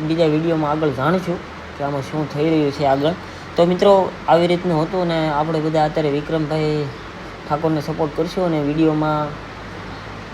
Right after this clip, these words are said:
જો આપણી ચેનલના તમને સારા લાગતા હોય તો વીડિયોને લાઈક, શેર અને સબસ્ક્રાઇબ કરવાનું ભૂલતા નહીં મિત્રો.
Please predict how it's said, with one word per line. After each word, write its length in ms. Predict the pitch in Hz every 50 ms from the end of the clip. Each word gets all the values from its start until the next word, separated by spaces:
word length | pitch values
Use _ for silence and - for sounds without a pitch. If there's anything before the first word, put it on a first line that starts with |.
| - -
જો 60 | 156
આપણી 280 | 160 147 147 151 156 151
ચેનલના 380 | 143 156 151 156 151 151 147 139
તમને 240 | - 147 151 147
સારા 320 | 135 - 135 143 151 143 143
લાગતા 340 | 143 147 170 - - - 165
હોય 220 | 147 131 123 120 - - - -
તો 80 | - 135
વીડિયોને 340 | 131 143 160 165 165 156 127 117
લાઈક, 340 | 120 131 143 156 160 151 - -
શેર 280 | - - 156 165 165 156
અને 140 | 151 151 147
સબસ્ક્રાઇબ 480 | - - 151 - - - 170 165 156 160 -
કરવાનું 380 | - 143 151 156 151 147 131 113
ભૂલતા 300 | 127 143 160 147 190 180
નહીં 160 | 165 156 147
મિત્રો. 280 | 139 139 135 147 160